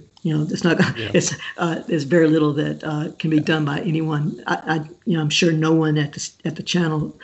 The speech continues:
Speaker 1: is taking their time to go through all of the, uh, online chatter about, about their service. But yeah, and they're, they're good people, and they're, they're doing, they're doing, uh, what someone says, you know,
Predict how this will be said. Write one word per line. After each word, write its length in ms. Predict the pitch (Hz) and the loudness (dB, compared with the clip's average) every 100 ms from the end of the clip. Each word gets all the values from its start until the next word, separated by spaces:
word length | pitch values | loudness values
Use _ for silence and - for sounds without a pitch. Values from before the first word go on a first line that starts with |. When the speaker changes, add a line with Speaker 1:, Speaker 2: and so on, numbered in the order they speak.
| - - - - | -20 -20 -14 -4
Speaker 1:
is 100 | 185 | 0
taking 260 | 185 165 165 | 2 4 2
their 100 | 151 | 2
time 320 | 175 165 151 | 2 4 4
to 60 | |
go 160 | 147 156 | 4 2
through 200 | 151 151 | 4 4
all 180 | 151 156 | 6 4
of 100 | 147 | 4
the, 160 | 147 139 - | 0 -4 -6
uh, 320 | 156 151 151 - _ _ _ _ _ _ - | -2 -2 -2 -8 _ _ _ _ _ _ 0
online 520 | 165 175 165 156 139 | 4 6 6 4 2
chatter 460 | - 156 160 151 | 0 0 2 0
about, 340 | 151 151 139 - | 0 -4 -6 -8
about 300 | 139 160 151 | -8 -6 -4
their 100 | 170 | -4
service. 440 | 151 160 156 156 147 | -2 0 0 0 -6
But 260 | - - - - - - - - | -4 -6 -8 -18 -16 -16 -12 2
yeah, 240 | 196 175 208 - | 2 2 -2 2
and 140 | 196 | 6
they're, 160 | 208 190 | 6 6
they're 160 | 185 185 | 4 4
good 220 | 202 180 | 4 4
people, 220 | 185 185 | 0 2
and 80 | 170 | 0
they're, 280 | 160 - - | -2 -4 -4
they're 140 | 160 | -4
doing, 320 | 156 165 156 - | -2 -2 -2 -4
they're 140 | 160 | -4
doing, 500 | 156 160 156 156 151 | 0 -2 0 -4 -4
uh, 260 | - 151 156 - | -4 -4 -4 -6
what 240 | 226 160 | -4 -4
someone 280 | - 156 151 | -2 0 0
says, 260 | 147 156 139 | 2 0 0
you 100 | 143 | -4
know, 120 | 147 | -6